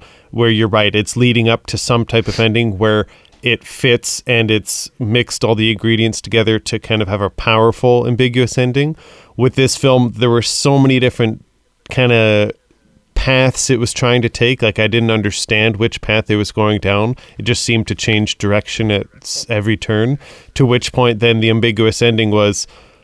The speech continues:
a question to me of, is this on purpose?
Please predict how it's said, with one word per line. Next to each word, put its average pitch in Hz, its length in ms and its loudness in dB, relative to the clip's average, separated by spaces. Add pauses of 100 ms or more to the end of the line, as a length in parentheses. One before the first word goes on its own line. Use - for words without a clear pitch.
(320)
a 117 100 0
question 156 480 2
to - 100 -8
me 110 140 4
of, 107 200 0 (100)
is 127 200 2
this 127 280 0
on 107 200 2
purpose? - 680 -4